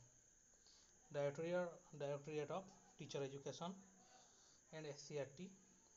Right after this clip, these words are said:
ଏସ୍ ସି ଆର୍ ଟି ନୂଆ ନୋଟିଫିକେସନ୍ ଦେଇଛି। ତାର ନୋଟିଫିକେସନ୍ ଆସିଯାଇଛି ଆଜିର ଡେଟ୍, ବାଇଶ ନଅ ଦୁଇ ହଜାର କୋଡ଼ିଏର ଡେଟ୍ ନୋଟିଫିକେସନ୍ ନମ୍ବର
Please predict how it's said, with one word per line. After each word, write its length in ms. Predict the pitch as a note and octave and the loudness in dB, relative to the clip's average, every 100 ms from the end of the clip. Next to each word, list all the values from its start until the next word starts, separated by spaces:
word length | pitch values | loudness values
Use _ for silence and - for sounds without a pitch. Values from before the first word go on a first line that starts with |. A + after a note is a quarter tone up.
| - D3+ | -16 -10
ଏସ୍ 180 | C#3+ | -6
ସି 120 | - D3 | -2 -2
ଆର୍ 120 | - | -2
ଟି 80 | G3+ B3 - - - - - - - - | -6 -6 -10 -20 -20 -20 -20 -20 -16 -4
ନୂଆ 260 | D3 D3 | 2 4
ନୋଟିଫିକେସନ୍ 540 | C#3 C3 C#3 C3+ C3+ C#3+ | 4 2 -2 -2 -2 0
ଦେଇଛି। 160 | C#3+ - | 0 0
ତାର 160 | C#3+ | 0
ନୋଟିଫିକେସନ୍ 320 | C#3 D3+ C#3+ - | 2 0 -2 0
ଆସିଯାଇଛି 380 | D3+ C#3+ E3+ C#3 | 0 0 0 -2
ଆଜିର 260 | C3+ C#3+ C3 | 0 0 2
ଡେଟ୍, 220 | C3 - C3+ B2+ | 0 -2 -4 0
ବାଇଶ 180 | C3 - | 0 0
ନଅ 140 | C#3+ - - - - - - | -2 -2 -6 -18 -20 -12 0
ଦୁଇ 140 | C#3+ | 4
ହଜାର 180 | E3 D#3+ | 8 8
କୋଡ଼ିଏର 340 | - C#3+ C#3 | 8 8 8
ଡେଟ୍ 260 | C3+ D3 F3 - - | 8 4 2 -4 -4
ନୋଟିଫିକେସନ୍ 500 | C#3+ C#3 C#3+ C#3+ D#3 | -2 2 2 2 2
ନମ୍ବର 260 | D3 D3+ | 2 4